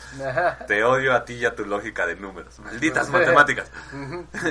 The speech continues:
Speaker 1: Digo, sí he contado del uno al diez.
Speaker 2: Yo no, me quedé en el nueve.
Speaker 1: Ah, ya veo.
Speaker 2: <laughs> Sí, nunca he jugado Final Fantasy diez completo, solamente pedazos.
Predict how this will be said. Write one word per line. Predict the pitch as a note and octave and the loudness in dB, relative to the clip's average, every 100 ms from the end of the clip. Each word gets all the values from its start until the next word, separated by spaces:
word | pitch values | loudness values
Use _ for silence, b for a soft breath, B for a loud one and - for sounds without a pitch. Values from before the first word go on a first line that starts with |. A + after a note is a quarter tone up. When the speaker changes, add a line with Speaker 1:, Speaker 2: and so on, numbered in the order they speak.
| D#3+ | -2
Speaker 1:
Digo, | D#3 D3+ C#3+ | -4 -4 -6
sí | - G3+ | -2 -2
he | |
contado | G3 C#3 C3 F3 D#3 | -2 -4 4 6 6
del | C#3+ D3 | 2 0
uno | D#3 C#3 | 0 2
al | B2+ | 0
diez. | C#3 D#3+ D3 C3 B2+ B2+ - | 0 0 2 0 -4 -10 -6
Speaker 2:
Yo | B2+ C3 | 0 2
no, | A#2+ | 2
me | G#2+ G#2 | -4 -4
quedé | A2 | -4
en | A2+ | -4
el | G#2 | -6
nueve. | F2+ - | -8 4
Speaker 1:
Ah, | A3 - - | 6 6 4
ya | B2 A2+ | -4 -2
veo. | A2+ A2+ | 0 4
Speaker 2:
<laughs> | - D#4 G#3 - D#3+ - | 4 6 4 4 0 0
Sí, | C3+ C3+ C3 | 0 0 0
nunca | D3 C#3 | 0 0
he | |
jugado | C3+ C3 B2 | 2 2 2
Final | B2 A#2 A2 | 0 -2 -2
Fantasy | A2+ G#2+ G#2+ G2+ | -4 -4 -6 -6
diez | F#2+ F#2+ | -8 -6
completo, | F#2+ F2+ E2 - | -8 -6 -8 -10
solamente | - F#2 F2+ E2 - | -14 -10 -8 -10 -10
pedazos. | F2 - - - | -10 -10 -16 -20